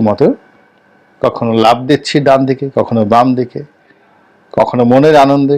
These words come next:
কখনো ভ্যা ভ্যা করছি, কখনো ম্যা ম্যা করছি, কিন্তু তারা তাদের কাজটি কিন্তু ঠিকমতো করে গিয়েছেন। আর অন্যদিকে এই, এ পুরো ঘটনাটিকে আই ওয়াশ হিসেবে ব্যবহার করার জন্য, মানে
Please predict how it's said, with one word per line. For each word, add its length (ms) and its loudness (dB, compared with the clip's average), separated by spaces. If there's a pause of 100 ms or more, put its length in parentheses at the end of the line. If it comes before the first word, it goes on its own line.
কখনো 320 -4
ভ্যা 220 0
ভ্যা 120 2 (120)
করছি, 240 -6 (140)
কখনো 320 -2
ম্যা 200 0
ম্যা 120 0 (100)
করছি, 220 -4 (140)
কিন্তু 300 -2 (680)
তারা 300 2 (500)
তাদের 220 0 (100)
কাজটি 300 -4 (100)
কিন্তু 160 -2 (100)
ঠিকমতো 440 -4
করে 240 -4
গিয়েছেন। 340 -8 (920)
আর 60 2 (100)
অন্যদিকে 400 4 (100)
এই, 60 4 (180)
এ 100 4
পুরো 160 2 (120)
ঘটনাটিকে 840 -2 (460)
আই 240 4 (140)
ওয়াশ 300 0 (1080)
হিসেবে 400 0 (600)
ব্যবহার 540 0
করার 240 2 (100)
জন্য, 200 -12 (380)
মানে 140 2